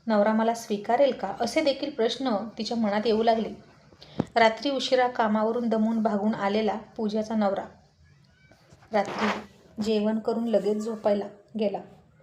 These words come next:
सकाळी लवकर उठून तो आपल्या नोकरीला गेला, कारण पूजाला चार चाकी गाडी आणि स्वतःचा फ्लॅट हवा होता. त्यासाठी त्यानं कर्ज काढलं होतं.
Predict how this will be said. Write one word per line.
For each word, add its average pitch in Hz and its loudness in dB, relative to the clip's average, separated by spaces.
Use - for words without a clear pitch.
सकाळी 247 4
लवकर 226 2
उठून 226 -2
तो 247 4
आपल्या 214 2
नोकरीला 208 -2
गेला, 202 -4
कारण 208 0
पूजाला 208 -2
चार 226 0
चाकी 220 -4
गाडी 220 2
आणि 262 0
स्वतःचा 254 0
फ्लॅट 220 -2
हवा 233 2
होता. 226 -6
त्यासाठी 208 -2
त्यानं 208 0
कर्ज 214 -2
काढलं 208 0
होतं. 226 -4